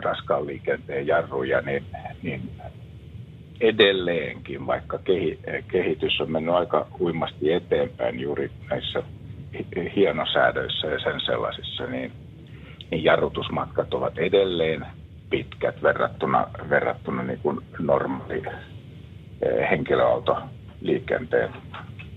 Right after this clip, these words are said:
jarrutusmatkoihin. Eli, eli mä tuossa juuri katsoin, katsoin hieman, että tämmönen henkilöauto, kun kahdeksankymmentä kilometriä tunnissa ajetaan, niin hätäjarrutus,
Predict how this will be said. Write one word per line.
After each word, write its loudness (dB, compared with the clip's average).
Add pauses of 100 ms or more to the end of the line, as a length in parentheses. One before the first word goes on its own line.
(1500)
jarrutusmatkoihin. 4
Eli, 2
eli 4 (680)
mä 6
tuossa 6 (880)
juuri 6
katsoin, 6 (120)
katsoin 6
hieman, 4
että 0
tämmönen 4
henkilöauto, 4
kun -8
kahdeksankymmentä 0
kilometriä -2
tunnissa 0
ajetaan, 2
niin -6 (720)
hätäjarrutus, 2